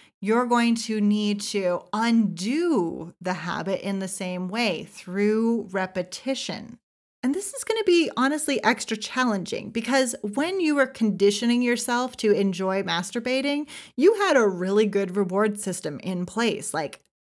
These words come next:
<laughs> natural hit of dopamine and oxytocin, feel great. When you are trying to condition yourself to not masturbate,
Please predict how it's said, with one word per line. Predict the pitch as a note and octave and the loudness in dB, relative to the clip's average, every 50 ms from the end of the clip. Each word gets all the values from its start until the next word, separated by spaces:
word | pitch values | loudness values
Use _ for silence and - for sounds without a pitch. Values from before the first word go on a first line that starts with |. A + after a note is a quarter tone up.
| _ - - - - - | _ -20 -18 -14 -6 -6
<laughs> | C4+ - - _ _ _ _ | -6 -6 -6 _ _ _ _
natural | - - D3 F3 G#3 G3+ - A#3+ A#3 A#3 | -6 -4 0 0 0 2 2 2 4 4
hit | A#3 A3+ | 4 4
of | A3+ A3 G#3 | 4 2 2
dopamine | G3+ A3+ A#3 A#3 A#3+ B3+ B3 B3+ B3+ B3+ | 2 2 2 2 2 2 0 2 2 2
and | B3+ B3+ B3+ | 2 0 0
oxytocin, | - C4+ D4+ D4+ - - B3 A#3 B3 A#3 A3 G#3+ G#3 G#3+ G#3+ G#3 G#3 G#3 - - - - - _ _ _ | -2 -2 -2 -2 -4 -6 -8 -4 -2 2 2 2 2 0 0 0 0 -2 -4 -10 -16 -18 -20 _ _ _
feel | - B3+ B3 B3 B3 B3 A#3+ A#3 G3 | 0 2 4 6 6 6 4 2 2
great. | F#3+ F3 F#3+ F#3 G3+ G#3+ G#3+ E3+ - - - - - - - - - - G3+ - | -2 -4 -4 -2 0 0 0 -2 -4 -6 -10 -14 -16 -16 -20 -20 -20 -18 -10 0
When | G#3+ A#3+ B3+ C4 | 2 2 4 4
you | C4+ D4 E4 | 4 2 2
are | F4+ F#4 | 2 2
trying | F4 - - B3+ B3 A#3+ A#3+ A#3+ | 0 -2 -2 -2 0 2 2 2
to | A#3 A#3 | 0 0
condition | - - G#3 G3 G3 G3+ G#3 G3+ - A3+ A3+ | -2 0 0 0 2 0 -2 0 0 0 2
yourself | A#3 A3 A#3+ A#3 - G#3 G#3 A#3 A#3 - | 2 2 2 2 2 2 2 2 0 -2
to | - - G#3 F3 E3 - | -2 0 0 0 0 -4
not | - C#3+ C3 C3+ C3+ B2 C3+ E3+ G#3 D#4 - - | -8 -10 -8 -8 -6 -4 0 2 2 2 0 -4
masturbate, | - - G4 G4+ F4+ - - E4+ D#4 F4 F#4+ F#4+ F#4 F4 - | -10 -6 -4 -4 -4 -2 -4 -2 0 2 2 2 0 -2 -6